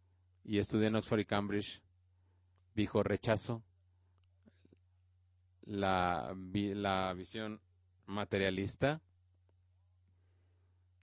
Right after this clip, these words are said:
Mm, la rechacé mucho antes de ser cristiano. Por esta razón", dijo,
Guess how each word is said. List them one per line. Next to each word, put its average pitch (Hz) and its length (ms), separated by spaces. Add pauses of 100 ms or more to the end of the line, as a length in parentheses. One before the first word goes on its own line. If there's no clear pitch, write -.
(280)
Mm, 110 520
la 110 180
rechacé 107 380
mucho 127 260
antes 123 220
de 117 120
ser 107 220
cristiano. 98 500
Por 98 160
esta 113 180
razón", 104 340
dijo, 90 280